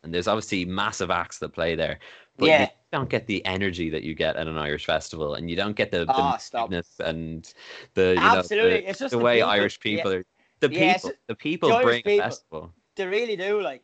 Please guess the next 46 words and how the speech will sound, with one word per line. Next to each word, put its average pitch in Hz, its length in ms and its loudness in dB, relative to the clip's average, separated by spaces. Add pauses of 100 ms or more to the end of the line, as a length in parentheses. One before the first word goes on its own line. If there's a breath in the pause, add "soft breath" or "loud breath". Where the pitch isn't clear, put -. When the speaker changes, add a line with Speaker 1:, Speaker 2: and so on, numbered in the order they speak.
(140)
Speaker 2:
they 156 80 -10
really 175 240 -6
do. 170 120 -6
There's 156 140 -12
so 226 180 0
much 226 300 -6
good 190 140 -2
crack 180 400 0
and 139 120 -14
there's 123 120 -18
so 180 260 -4
much 175 220 -10
fun, 156 300 -8
and 123 220 -14
the, 139 160 -4 (120)
it's - 100 -6
just 226 200 -2
the 190 60 2
vibe, 170 380 6
really. 156 400 2 (640)
Especially 214 280 4
Speaker 1:
Mate. 226 40 2
Speaker 2:
with 196 80 0
the 180 80 -6
good 190 160 4
weather 180 200 4
coming 165 280 -6
in 156 100 -10
as 131 140 -12
well, 147 260 -2
like, 135 200 -6 (260)
just 113 360 -12
Speaker 1:
Oh, 78 160 -12
please 87 220 -8
God. 78 340 -4 (160)
Speaker 2:
Oh, 151 280 4
please 175 340 2
God. 156 340 6 (200)
Speaker 1:
<laughs> 190 120 2
Speaker 2:
Gee. 214 380 2
<laughs> 277 1600 -2
Rainy 190 300 -6
days, 190 320 -8
Speaker 1:
Oh. - 20 -14
Speaker 2:
that's, 180 240 -8
huh? 202 220 -4